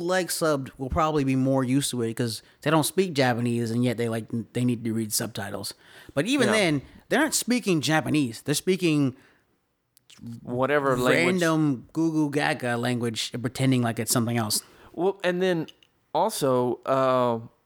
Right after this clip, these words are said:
Speaker 2: you were talking about the father-son relationship between Toyo and, uh, Nobunaga. The thing was, is in the very earlier episodes, Toyo was like, "Hey, man, I ain't your son."
Speaker 1: Right.
Speaker 2: Like,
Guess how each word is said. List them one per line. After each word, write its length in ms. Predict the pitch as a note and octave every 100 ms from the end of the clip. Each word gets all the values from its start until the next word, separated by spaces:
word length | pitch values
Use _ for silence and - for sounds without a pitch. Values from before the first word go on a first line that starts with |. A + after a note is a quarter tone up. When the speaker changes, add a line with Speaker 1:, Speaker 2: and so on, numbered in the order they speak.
| _ _ _ _
Speaker 2:
you 260 | C#3+ C#3+ D#3
were 100 | D3+
talking 400 | C3+ C#3+ C#3+ C3+
about 240 | B2+ B2 A2+
the 40 |
father-son 720 | - C3 C3 A#2+ - C3+ C3
relationship 680 | A#2+ A#2 B2 - A#2 - A#2+
between 380 | A#2+ - A#2 A2
Toyo 540 | - B2+ B2 A#2+ A2+
and, 240 | A2 G#2+ - _ -
uh, 320 | A2 G#2+ A2
Nobunaga. 720 | A#2 A#2+ A#2 B2 C#3+ B2+ A#2 - - - - -
The 180 | B2 C#3+
thing 360 | - F3+ D#3+
was, 280 | C3+ E3 E3
is 140 | C3 A2
in 160 | E3+ F#3+
the 80 | E3
very 440 | B2 D3+ E3+ D3 -
earlier 460 | D#3 D#3 D3 B2+ -
episodes, 800 | D3+ D#3+ - C3 A#2 A2+ A2+ -
Toyo 340 | - F#3+ F#3
was 160 | C3 B2
like, 220 | A#2+ A2 _
"Hey, 180 | F3+ G3+
man, 320 | A#2 A2 B2 - _ -
I 120 | B3 D#4
ain't 340 | C#4+ D4 -
your 100 | A#2+
son." 420 | - B2 F#3 - _ _ _ _ _ _
Speaker 1:
Right. 320 | D3 D3+ A#2 G2+ _ _ _ _ -
Speaker 2:
Like, 400 | C#3 B2 G2+